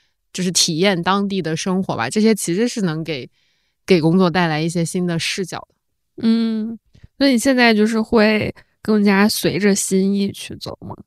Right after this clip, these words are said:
Speaker 1: 对，因为我以前特别容易受别人影响，就说，哎，大家都去哪儿哪儿哪儿。比如说我小的时候想学韩语，我妈非让我学日语，我就学日语了。我想去哪儿哪儿玩儿，我妈说：“你为什么去这儿？你应该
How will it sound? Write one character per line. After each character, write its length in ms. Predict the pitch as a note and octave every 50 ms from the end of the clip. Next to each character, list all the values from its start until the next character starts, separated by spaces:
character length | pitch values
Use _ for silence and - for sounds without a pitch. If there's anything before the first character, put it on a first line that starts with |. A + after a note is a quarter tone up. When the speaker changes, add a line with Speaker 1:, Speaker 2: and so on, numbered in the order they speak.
| _ _ _ _ _ _ _ _ _ -
Speaker 1:
对， 400 | - A3+ G3+ F#3 D#3+ C3 D#3+ D#3 _ _ -
因 140 | - A#3
为 60 | C4+ D#4
我 20 |
以 60 | F4 B3
前 120 | G4+ -
特 240 | A#3+ D#4 F#4 F#4+ G4+
别 200 | F#4+ A#3 G#3+ G3+
容 200 | F#3+ F3+ F3 F3
易 80 | F#3
受 240 | G3 - A3+ G#3 F#3+
别 160 | E3+ D#3+ D#3+
人 120 | D#3 E3 E3+
影 140 | D#3+ E3+ G3+
响， 160 | G#3 F#3 D#3+
就 60 | G3 G#3
说， 120 | A#3+ - - _ _ _ _ _ _ _
哎， 340 | - C#4+ D#4 D#4 D#4+ D#4 C#4+ _ -
大 100 | - C#4
家 160 | C4 C4 C4+
都 180 | B3+ B3 B3+ C4+ B3+
去 480 | - - - - B3+ A#3+ A3 G3+ F#3 D#3+ - -
哪 100 | C#3+ D#3
儿 60 | D#3
哪 40 | D#3+
儿 40 | E3+
哪 100 | E3 C#3
儿。 140 | F2 - D3+ _ -
比 100 | F#3 G#3
如 60 | A#3+
说 100 | D#4+ D4
我 60 | F4
小 200 | - - G3 D#3
的 120 | E3 G3
时 100 | G#3+ G#3
候 160 | G3+ G#3 A3 C4
想 400 | - - - - - D#3+ D3+ E3
学 220 | - - E3+ F3+
韩 360 | G3+ - - D3+ C#3 D3+ F3+
语， 140 | F3 D3+ F#2+
我 100 | A2 E3+
妈 220 | F3+ G#3 A3 B3+
非 140 | - - C4+
让 120 | C#4 B3 F3+
我 60 | E3
学 220 | - - D#3 D3+
日 200 | E3+ G3 G#3 F3+
语， 120 | C#3+ B2 A2
我 100 | C3 D3+
就 100 | D#3 E3
学 240 | - - C#3+ C#3
日 140 | D3+ F3 F3+
语 100 | D#3+ A#2+
了。 140 | - - - _ _ _ _ _ _ - -
我 300 | - G#3 G#3+ A3 A3+ A3+
想 220 | C#4 C4+ G#3+ F#3+ F#3
去 220 | G3 - D4 C4+ A#3+
哪 100 | A3 G#3+
儿 60 | A3
哪 60 | A3+ A3
儿 60 | G3
玩 100 | E3+ D#3+
儿， 80 | F3 G3
我 40 | G3
妈 160 | G#3 A3+ B3+
说 160 | E4+ F4 F4 E4+
：“你 100 | D4+ D#4+
为 40 |
什 60 | F4 F4+
么 100 | G4 G4
去 120 | F#4 - A4
这 100 | G#4 A#4
儿？ 120 | A#4 A4+ G4
你 40 | E4
应 60 | D#4+
该 60 | G4+